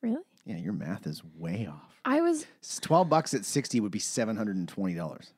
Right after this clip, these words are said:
Speaker 1: What?
Speaker 2: Yeah.
Speaker 1: What the fuck?
Speaker 2: Yeah, I just, the, my easy way of doing math?
Speaker 1: Yeah, I can't.
Speaker 2: I just, just chop them into little numbers. So if it's, if it's a hundred and, let's say, a, uh, sixty bottles
Speaker 1: Yeah.
Speaker 2: at twelve bucks a pop.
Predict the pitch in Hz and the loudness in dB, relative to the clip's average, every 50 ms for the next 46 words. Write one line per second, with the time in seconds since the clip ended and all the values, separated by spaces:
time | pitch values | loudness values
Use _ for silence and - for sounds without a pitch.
0 | _ _ - 240 370 554 622 - - - - - - - - - 226 - _ _ | _ _ 0 2 4 4 4 2 0 -6 -6 -6 -6 -8 -4 -4 -4 -4 _ _
1 | _ - 349 339 - - - - - - - - - - - - - - 311 139 | _ -8 -8 -8 -6 -6 -8 -8 -8 -14 -18 -16 -16 -18 -18 -18 -20 -16 -12 -10
2 | 120 110 117 117 127 117 - - 107 117 120 123 117 - - 131 135 156 175 185 | -8 -6 -2 -2 -2 -2 -2 -6 -6 -4 -2 -4 -4 -2 2 4 6 8 8 8
3 | 190 190 175 185 196 196 190 170 202 214 202 175 185 240 294 311 - - - _ | 6 6 4 4 4 4 4 6 8 8 10 10 10 10 8 6 4 0 -20 _
4 | _ - - - - 285 285 - - - - - - - 120 135 160 147 175 180 | _ -12 -4 2 6 6 6 6 4 0 -8 -8 -2 4 6 6 8 10 8 8
5 | - - 170 139 143 165 160 - - 123 - - 160 143 147 139 165 156 170 180 | 8 6 2 6 6 6 6 4 -2 -2 4 6 8 8 8 8 8 10 10 12
6 | 185 185 196 233 240 196 151 110 87 71 64 - - - 120 98 - 120 - - | 12 12 12 12 12 12 10 10 8 4 0 0 6 6 6 8 8 4 4 4
7 | - - - 123 117 - 127 117 - - 143 120 101 - 170 180 180 180 165 156 | -4 0 2 0 2 4 2 2 2 2 0 0 4 6 6 8 8 8 8 8
8 | 147 135 127 117 113 123 143 139 - - 147 131 123 117 - - - 135 123 131 | 8 8 8 6 6 4 2 2 4 4 4 6 6 4 2 -2 -6 -4 0 0
9 | 120 113 107 101 95 87 87 82 80 80 - - - - - - - - - - | 2 2 2 0 -2 -2 -4 -6 -6 -8 -8 -10 -10 -10 -8 -8 -8 -10 -10 -12
10 | - - - - - - - - - - - - - - 160 160 - - 185 156 | -14 -14 -16 -16 -16 -16 -18 -18 -20 -18 -10 -6 -2 2 2 2 4 4 6 6
11 | 135 110 98 90 135 196 - - _ _ - - - 131 131 - - 107 104 - | 8 6 6 4 0 -2 -2 -6 _ _ -2 0 0 0 0 2 2 2 0 0
12 | - - 117 113 110 110 95 110 101 - - - - 104 90 76 - - | -4 0 4 4 4 4 4 2 0 0 -2 -6 -4 -2 -2 -2 -2 -6